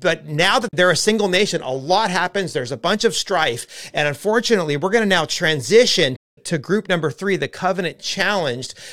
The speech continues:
and talk about number nine, the nation splits and the prophets arise.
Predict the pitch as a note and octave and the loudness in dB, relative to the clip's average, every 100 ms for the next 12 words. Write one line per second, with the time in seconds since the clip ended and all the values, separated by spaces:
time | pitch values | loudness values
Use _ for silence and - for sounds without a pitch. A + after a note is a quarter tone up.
0 | - D#3 D3 D#3+ F#3 F3+ D3+ D3+ C#3 C#3 | -6 -6 -2 -2 0 2 2 2 -2 -2
1 | C3 B2+ C3+ B2 A#2 A#2+ C3 D3 F#3 - | -4 -2 -2 -2 -2 -2 -2 -2 -4 -6
2 | - C#3 D#3 D#3 - B2+ A#2 - C#3 C3 | -8 -2 -2 -2 -8 -6 -8 0 0 0
3 | C3+ - A2+ G2+ F#2+ F2 - - | -4 -8 -6 -4 -4 -6 -12 -16